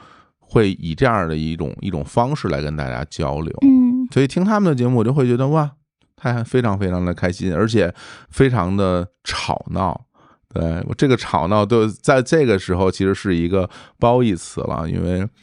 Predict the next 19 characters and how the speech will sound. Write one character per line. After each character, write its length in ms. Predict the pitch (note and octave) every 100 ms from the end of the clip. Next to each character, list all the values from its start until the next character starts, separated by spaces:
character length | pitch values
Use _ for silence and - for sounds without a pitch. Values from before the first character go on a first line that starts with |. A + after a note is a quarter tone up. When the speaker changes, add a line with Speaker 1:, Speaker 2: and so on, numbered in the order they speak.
| _ _ _
Speaker 1:
有 180 | G2 D#2+
的 60 |
时 100 | -
候 100 | G2
我 120 | G2+ D2+
们 100 | F2
可 100 | -
能 120 | D#2+
是 120 | F#2+
需 160 | G2+ -
要 160 | F2
一 40 | D2+
些 120 | D#2
吵 300 | - - -
闹 140 | - C#2+
的， 140 | - G2+ - _
对， 100 | - - G2
那 160 | E2
种 260 | E2 -